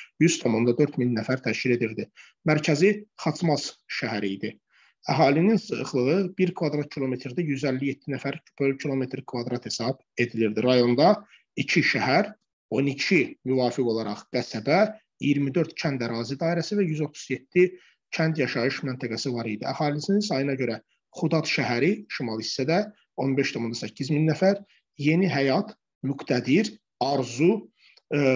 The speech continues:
qəsəbələri, Qusartay, Köhnə Xaçmaz və Yalama, Çar-, e, deməli, Çarxı, Nə-, Nərəcan, Ləcət və Qaraqurdlu kəndləri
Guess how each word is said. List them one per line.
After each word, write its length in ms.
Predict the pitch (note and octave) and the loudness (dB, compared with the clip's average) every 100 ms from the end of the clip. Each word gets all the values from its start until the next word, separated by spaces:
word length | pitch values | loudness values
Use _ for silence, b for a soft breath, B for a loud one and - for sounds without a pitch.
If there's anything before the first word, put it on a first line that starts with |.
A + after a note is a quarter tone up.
| B2+ | 2
qəsəbələri, 640 | C#3 - C3+ C3 B2 D#3 G3+ - _ | 0 0 -4 -2 0 0 -2 -6 _
Qusartay, 720 | _ E3 - E3 - F#3 A#2 - | _ -6 0 -2 0 0 0 -4
Köhnə 320 | - C#3+ F3+ F3+ | -6 -4 -2 -2
Xaçmaz 480 | C#3 - B2+ A2+ - | -6 -6 -8 -8 -6
və 160 | C3+ B2+ | 0 0
Yalama, 540 | C#3 C3 B2 B2+ D3+ G#3 _ _ _ _ _ - | 2 2 2 0 0 -4 _ _ _ _ _ -6
Çar-, 320 | - C#3+ - | 0 2 2
e, 160 | A2+ B2 B2+ | -2 -2 -2
deməli, 340 | B2 D3 C#3 A#2+ | -2 0 0 -2
Çarxı, 500 | - E3+ C3+ - D#3+ A3+ A3+ _ _ - | 0 2 2 0 0 0 -4 _ _ -6
Nə-, 560 | D3+ C3 C3+ B2+ A#2 - - | -4 -2 -4 -6 -8 -12 -10
Nərəcan, 720 | C#3+ D#3+ D3+ C3+ - E3 A3+ G#3+ _ _ _ _ _ | -2 2 2 2 2 2 2 -2 _ _ _ _ _
Ləcət 560 | C3 C#3 C3 F#3+ G3+ D#3+ | -2 0 2 2 2 -2
və 200 | D3+ D#3 F#3+ A#3 - | -2 0 0 -4 -8
Qaraqurdlu 840 | C#3+ C3+ C3 - C#3 B2+ B2 C#3+ E3+ F3 | -4 -2 -2 -4 -6 -4 0 2 2 0
kəndləri 560 | D3+ B2+ A#2+ A#2+ B2 | -6 -6 -4 -2 0